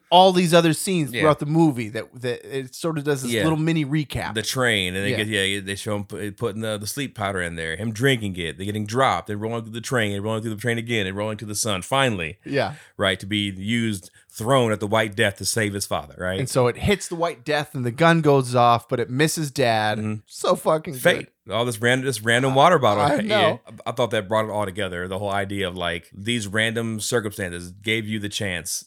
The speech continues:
Speaker 2: to
Speaker 1: Uh-huh.
Speaker 2: have this thing in your hand so you could
Speaker 1: At the
Speaker 2: save,
Speaker 1: right
Speaker 2: to
Speaker 1: moment.
Speaker 2: save your dad.
Speaker 1: Yeah.
Speaker 2: You know, like,
Speaker 1: Yeah.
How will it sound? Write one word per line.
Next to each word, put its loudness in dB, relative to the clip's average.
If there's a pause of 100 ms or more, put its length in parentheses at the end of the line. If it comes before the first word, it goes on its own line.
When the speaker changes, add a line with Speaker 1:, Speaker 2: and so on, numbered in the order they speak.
Speaker 2:
to -6
Speaker 1:
Uh-huh. -4
Speaker 2:
have -2
this -6
thing -4
in -4
your -4
hand -6
so -10
you -8
could -6
Speaker 1:
At -2
the 0
Speaker 2:
save, -2
Speaker 1:
right 6 (140)
Speaker 2:
to -8
Speaker 1:
moment. 2
Speaker 2:
save -2
your -6
dad. -14
Speaker 1:
Yeah. -2
Speaker 2:
You 0
know, 4
like, 0
Speaker 1:
Yeah. 4